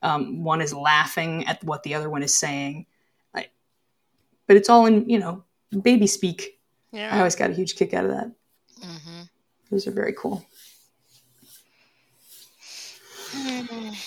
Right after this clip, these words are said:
Speaker 2: It's really hard to get, um, adults to play. I know, you know, I'm always doing some expressive arts therapy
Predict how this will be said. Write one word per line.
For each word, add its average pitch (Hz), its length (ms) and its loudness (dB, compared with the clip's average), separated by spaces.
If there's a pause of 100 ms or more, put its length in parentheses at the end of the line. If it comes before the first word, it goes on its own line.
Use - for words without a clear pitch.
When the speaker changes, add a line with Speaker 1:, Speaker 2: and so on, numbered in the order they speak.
(1300)
Speaker 2:
It's 262 240 -6
really 403 340 -8
hard 320 380 -4
to 190 260 -6
get, 180 380 -4 (280)
um, 170 500 -14 (460)
adults 180 460 -8
to - 100 -10
play. 170 380 -4
I 165 60 -6
know, 185 480 -10 (540)
you 185 80 -16
know, 175 80 -6
I'm 180 180 -6
always 190 340 -6
doing 175 380 -12
some 170 520 -8 (1000)
expressive - 680 -4
arts 170 300 -2
therapy 165 760 -8